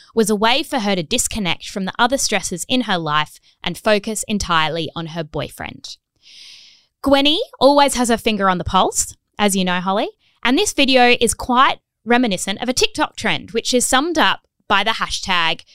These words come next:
stay at home girlfriends. There is a whole movement on TikTok right now dedicated to young women, child-free in their twenties, staying at home while their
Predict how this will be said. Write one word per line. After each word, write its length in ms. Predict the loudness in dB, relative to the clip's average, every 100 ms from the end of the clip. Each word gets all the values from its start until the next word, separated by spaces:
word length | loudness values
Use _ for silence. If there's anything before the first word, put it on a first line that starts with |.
| _
stay 520 | -8 -2 0 0 -2 -4
at 140 | -6
home 360 | -6 -8 -6 -6
girlfriends. 720 | -4 -6 -6 -14 -8 -8 -8 _ _ _ -20 -20 _ 0
There 120 | 0
is 80 | 0
a 60 | 0
whole 240 | 4 4
movement 420 | 4 0 0 -4 -4
on 100 | -6
TikTok 440 | -8 -6 -6 -2
right 180 | -4 -2
now 340 | -6 -4 -6 -8 _ _ -2
dedicated 580 | 0 0 -2 -2 -2 -4
to 120 | -4
young 240 | -2 0
women, 260 | -2 -4 -6 -8 _
child-free 720 | -2 0 0 -4 -2 0 0 -2
in 120 | -4
their 100 | -4
twenties, 480 | -4 -6 -6 -8 -10 _ -20 _ _ _
staying 520 | -6 0 2 2 0 -4
at 100 | -4
home 340 | -2 0 -2 -6
while 480 | 0 2 2 -2 -4
their 200 | -4 -4